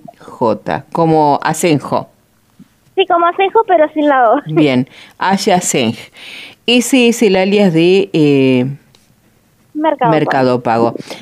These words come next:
Speaker 1: Ahora contame un poquito cómo, cómo es la vida de Connors, cómo, cómo es él con seis años y con esta, eh, sensación que seguramente, no sé si es desde que nació o fue pau-, paulatinamente acrecentándose para que él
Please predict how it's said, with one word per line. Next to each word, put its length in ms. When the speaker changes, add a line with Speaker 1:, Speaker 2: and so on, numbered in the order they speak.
Speaker 1:
Ahora 260
contame 440
un 80
poquito 420
cómo, 400
cómo 320
es 80
la 120
vida 260
de 160
Connors, 580
cómo, 420
cómo 220
es 180
él 160
con 200
seis 340
años 460
y 260
con 160
esta, 520
eh, 340
sensación 640
que 100
seguramente, 840
no 160
sé 160
si 140
es 100
desde 320
que 120
nació 600
o 100
fue 260
pau-, 380
paulatinamente 880
acrecentándose 880
para 280
que 100
él 300